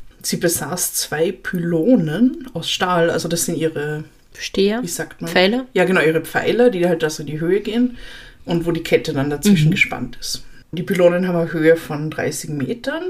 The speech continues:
Speaker 1: standen auf zwei Strompfeilern, also das sind die Dinger, die wirklich im Wasser sind.
Speaker 2: Im Strom?
Speaker 1: Ja, genau.
Speaker 2: Mhm.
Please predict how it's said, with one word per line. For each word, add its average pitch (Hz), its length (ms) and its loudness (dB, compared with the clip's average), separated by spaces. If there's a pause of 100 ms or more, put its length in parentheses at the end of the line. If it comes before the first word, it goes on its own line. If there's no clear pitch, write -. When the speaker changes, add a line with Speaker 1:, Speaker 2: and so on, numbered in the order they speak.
(220)
Speaker 1:
standen - 400 0
auf 165 140 0
zwei 139 240 -2
Strompfeilern, 196 1080 2
also 165 140 2
das 165 200 2
sind 180 140 2
die 170 100 0
Dinger, 165 260 4
die 160 120 -4
wirklich 160 280 -2
im 165 160 -2
Wasser - 320 -2
sind. 220 400 0 (260)
Speaker 2:
Im 156 160 0
Strom? 156 480 0 (120)
Speaker 1:
Ja, 139 200 2 (120)
genau. 143 260 0
Speaker 2:
Mhm. 185 100 -2